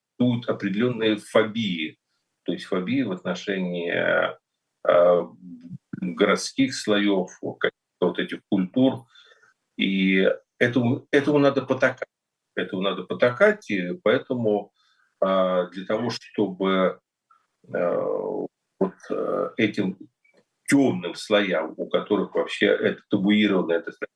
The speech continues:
сфера, э, пойти навстречу, там все время как бы происходит вот это поддавливание. Но, видимо, этого мало. Я думаю, там есть какая-то другая связь.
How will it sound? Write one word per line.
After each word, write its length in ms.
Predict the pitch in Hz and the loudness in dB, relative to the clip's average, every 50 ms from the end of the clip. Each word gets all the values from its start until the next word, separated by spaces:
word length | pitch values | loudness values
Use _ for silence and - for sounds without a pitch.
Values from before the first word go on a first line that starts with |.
| _ _ _ _ _ _ _ _ - | _ _ _ _ _ _ _ _ 2
сфера, 420 | 95 92 90 90 - - - - _ _ _ _ _ _ _ _ - 92 | 2 4 4 4 4 2 0 -6 _ _ _ _ _ _ _ _ 0 2
э, 360 | 90 90 87 87 87 85 85 - _ _ _ - | 4 6 6 6 4 4 2 -2 _ _ _ 2
пойти 360 | 104 101 101 101 - - 104 | 2 2 2 0 -6 -4 0
навстречу, 640 | 110 110 107 - - 160 190 202 - - - 113 107 | 0 0 0 0 0 0 0 0 -4 -6 -6 -6 0
там 180 | - 127 104 - | 2 2 2 2
все 160 | - - 113 | 0 -4 -2
время 280 | 117 139 156 151 - - | 0 0 2 0 0 -2
как 240 | - 101 95 90 - | -2 -4 -4 -2 -4
бы 160 | 92 90 - _ _ _ | -6 -8 -8 _ _ _
происходит 720 | - 101 95 95 - - - 113 113 113 110 110 - - | 2 2 2 0 -2 -2 -2 -2 -2 0 -2 -4 -4 -8
вот 140 | - - - | -8 -4 -4
это 200 | 98 98 95 90 | -2 -2 -2 -4
поддавливание. 760 | - - - 98 92 90 90 90 80 - - - 90 - - | -4 0 0 0 0 2 2 2 2 0 -4 -10 -10 -8 -6
Но, 300 | - 101 123 123 123 - _ - - - - _ - | -2 -2 -2 -2 -2 -6 _ -20 -20 -20 -6 _ 0
видимо, 280 | - 190 220 208 208 | 2 4 4 4 4
этого 260 | 190 - 160 156 165 151 | 4 2 2 2 4 4
мало. 320 | 139 113 95 - - 85 | 4 2 2 0 -2 -2
Я 160 | 85 110 139 - | -2 -2 0 0
думаю, 240 | 208 208 185 - - | 0 -2 -4 -4 -4
там 160 | - 143 147 156 | -4 -4 -2 -2
есть 140 | 151 - - | -4 0 0
какая-то 440 | - 123 - 147 139 131 - 120 113 | -2 0 2 0 0 0 -2 -6 -8
другая 420 | 107 117 117 117 120 110 95 92 90 | -6 -4 -4 0 2 2 2 2 0
связь. 520 | - - - 160 170 170 165 - - | -4 -2 2 2 2 2 0 -4 -14